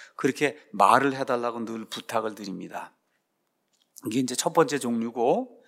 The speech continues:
두 번째, 예, 제가 두려워해야 될 사람들이 누구냐? 제게는 네 명의 아이들이 있습니다.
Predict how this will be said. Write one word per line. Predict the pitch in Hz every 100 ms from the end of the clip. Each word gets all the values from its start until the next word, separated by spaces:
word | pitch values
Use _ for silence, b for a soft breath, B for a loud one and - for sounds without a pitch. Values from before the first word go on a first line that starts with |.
| B B B B
두 | - 131
번째, | 143 120 156 120 - - _ _ _ _ _ -
예, | 117
제가 | - 160 165
두려워해야 | - 151 180 170 165
될 | 156
사람들이 | - 143 139 135 143
누구냐? | 117 113 113 117 117
제게는 | - 151 165 160
네 | 120 135
명의 | 139 135 139
아이들이 | 120 95 110 110 113
있습니다. | 98 - 98 95 95 -